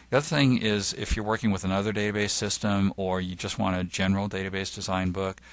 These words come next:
uh, what I've done here is I just went to Amazon,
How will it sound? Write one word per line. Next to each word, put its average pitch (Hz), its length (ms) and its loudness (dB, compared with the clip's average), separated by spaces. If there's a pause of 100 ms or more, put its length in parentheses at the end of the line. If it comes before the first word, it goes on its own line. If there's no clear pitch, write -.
(260)
uh, 90 480 -6
what 101 180 2
I've 90 100 6
done 98 200 6
here 101 240 4
is 90 100 0
I 92 60 0
just 95 200 -4
went 101 140 0
to 95 100 -10
Amazon, 98 640 2